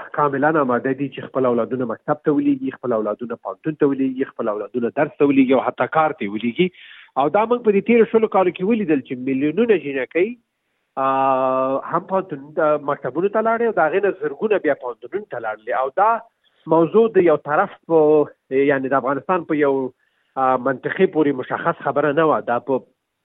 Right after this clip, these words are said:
مشرقي کې دغه خبرې وي، په لویه پکتیا کې، آ، دا په خوست کې، په لویه پکتیا کې، آ، دا، آ، موضوع موجوده وه، په شمال کې کاملاً موجوده وه،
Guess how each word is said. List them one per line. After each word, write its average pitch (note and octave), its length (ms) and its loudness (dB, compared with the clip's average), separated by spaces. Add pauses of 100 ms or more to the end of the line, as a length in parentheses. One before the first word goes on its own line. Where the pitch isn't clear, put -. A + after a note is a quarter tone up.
(380)
مشرقي B2 480 -2
کې D3+ 120 0
دغه C3 200 0
خبرې B2+ 340 -2
وي، C3+ 220 0
په C#3 140 0
لویه C3 200 4
پکتیا C3 400 0
کې، C3 340 0 (440)
آ، A#2+ 280 4
دا B2+ 320 2
په B2 140 -6
خوست - 460 0
کې، C#3 60 4
په B2+ 100 -2
لویه B2+ 200 4
پکتیا B2 400 0
کې، B2+ 380 -2 (460)
آ، A#2 500 4
دا، B2+ 580 2 (340)
آ، A#2 140 0
موضوع A#2+ 380 2
موجوده C3 420 0
وه، F#3+ 100 4
په F#3+ 140 -6
شمال C#3+ 400 0
کې C3+ 320 0
کاملاً B2+ 440 -2
موجوده B2+ 420 0
وه، G3+ 180 2